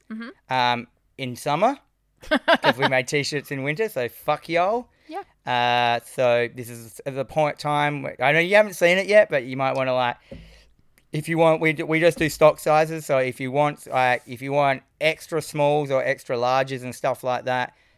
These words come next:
Speaker 2: tell us.
Speaker 1: Yeah.
Speaker 2: Um,
Speaker 1: Anything above an X L,
Speaker 2: we'll,
Speaker 1: 'cause it does cost a little bit extra,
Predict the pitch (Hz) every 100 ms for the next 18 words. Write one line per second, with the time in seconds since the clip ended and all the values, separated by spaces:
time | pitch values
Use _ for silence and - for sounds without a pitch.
0 | _ - 135 135 127 - - 113 110 110
1 | 107 110 262 285 294 277 254 233 226 208
2 | - 208 190 185 - _ - 147 151 170
3 | 185 247 240 254 240 - - 214 214 214
4 | 208 196 - - 196